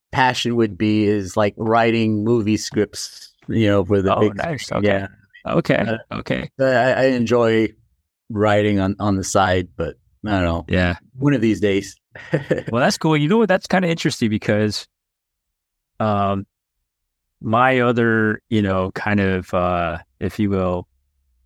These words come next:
Speaker 2: thought on some of this stuff is, like, I like creative writing. I, I don't know why, as I, I like to, um, I don't know.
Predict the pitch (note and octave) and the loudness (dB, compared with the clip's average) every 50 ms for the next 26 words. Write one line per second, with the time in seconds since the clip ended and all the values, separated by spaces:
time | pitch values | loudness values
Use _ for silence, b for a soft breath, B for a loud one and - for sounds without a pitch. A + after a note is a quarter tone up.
0 | _ _ _ _ _ - - G#2 G2+ F#2+ F#2 F2+ - - G#2 F#2+ F#2 F#2+ F#2 - | _ _ _ _ _ 0 2 2 4 4 2 0 0 -2 -4 -2 -2 -4 -4 -4
1 | - G2 F#2 - - F#2+ F2 G2+ G2 G2 - - _ _ _ _ _ _ _ _ | -2 -4 -4 -2 -4 -6 -4 -4 -4 -4 -6 -10 _ _ _ _ _ _ _ _
2 | _ _ _ _ - - A#2 C3 C3+ C3 B2+ B2 A#2 _ _ _ _ _ _ - | _ _ _ _ -4 -2 0 2 2 2 2 0 -2 _ _ _ _ _ _ -10
3 | - - A2+ G#2 G#2 G#2 G#2+ F#2+ G#2 G2 F#2+ F#2 F#2 F2 - - - F2+ F#2+ - | -4 0 2 2 2 2 0 -2 0 0 0 0 0 0 -6 -10 -6 -4 -2 -2
4 | F2+ - - G2+ A2 A2+ A2+ A2+ G#2+ G#2 G2 G2+ G2+ G2 F#2 F2+ F2+ - - - | 0 0 2 2 2 2 2 2 2 0 0 2 2 2 2 2 0 -2 -2 -4
5 | F#2+ G2+ G2+ G2 F#2 - - - - F#2+ G2 F#2+ E2+ _ - - - G2 F#2+ F#2 | -4 -2 -2 -2 -2 -2 -2 -2 -2 0 0 0 -2 _ -10 -6 -4 -2 -2 -2
6 | F#2 F#2 F#2 F#2 F2+ F2 F2 F2 F2 F2 F2 F2 - _ _ _ _ _ _ _ | -2 -2 -2 -2 -2 0 -2 -2 -4 -6 -8 -12 -16 _ _ _ _ _ _ _
7 | _ _ _ _ _ _ _ _ _ _ _ - G#2+ A#2 C3+ D3 C#3 A2 F2 | _ _ _ _ _ _ _ _ _ _ _ -4 0 0 2 2 2 0 -2